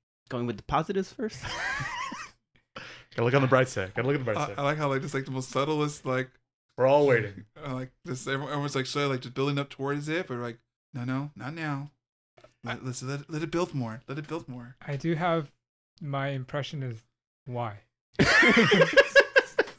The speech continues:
Speaker 3: That, that is the name of the podcast.
Speaker 2: Wouldn't
Speaker 3: That's the name of the podcast. It should be there, right there. Why?
Speaker 2: Mm-hmm.
Speaker 4: So that is my impression.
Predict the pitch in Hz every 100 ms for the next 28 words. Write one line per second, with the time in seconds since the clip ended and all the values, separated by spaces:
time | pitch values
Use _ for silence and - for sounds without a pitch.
0 | - - 208 - 185 190 185 180 190 175
1 | 165 - 135 156 160 196 170 156 151 151
2 | 160 139 147 143 151 165 160 170 127 156
3 | 180 175 - - 139 190 185 170 185 190
4 | 175 175 180 196 202 156 147 302 165 156
5 | 247 147 151 170 - 160 139 127 _ _
6 | _ _ 101 120 120 117 117 113 - 117
7 | 120 123 110 113 98 - 151 156 160 147
8 | 160 151 143 131 - 131 117 123 113